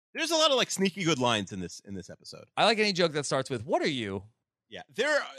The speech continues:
Speaker 1: I'm su-, I'm sure you could come up with a bad joke. That's "What are you?" Like a hacky joke. The, what,
Speaker 2: I like the
Speaker 1: pe-,
Speaker 2: effort.
Speaker 1: there's a certain, there's a certain type of person who carries around, like, seventy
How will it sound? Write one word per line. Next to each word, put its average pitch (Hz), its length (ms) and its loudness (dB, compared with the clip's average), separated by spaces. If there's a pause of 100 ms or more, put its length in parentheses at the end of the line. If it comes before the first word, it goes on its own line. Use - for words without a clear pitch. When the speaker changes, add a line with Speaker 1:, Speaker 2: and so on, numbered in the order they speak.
(140)
Speaker 1:
I'm 208 140 -2
su-, 233 180 -8
I'm 214 100 -4
sure 190 180 -2
you 151 40 -2
could - 120 -16 (100)
come 135 140 -6
up 104 80 -10
with 104 80 -10
a 95 40 -8
bad 98 220 -6
joke. 73 260 -16
That's - 160 -20
"What 80 140 -16
are 80 60 -14
you?" 64 180 -20
Like 90 140 -20
a - 20 -12
hacky 104 200 -12
joke. 90 140 -20 (180)
The, 135 200 -12 (420)
what, 175 140 0
Speaker 2:
I 175 80 2
like 196 140 2
the 180 80 -2
Speaker 1:
pe-, 151 60 8
Speaker 2:
effort. 175 200 4
Speaker 1:
there's 196 220 4
a 220 40 4
certain, 302 320 4 (140)
there's 214 220 -2
a 220 40 4
certain 262 280 2
type 220 160 2
of 160 80 -20
person 156 340 0
who 123 80 0
carries 123 400 -2
around, 120 140 0
like, 101 120 -4
seventy 120 440 -2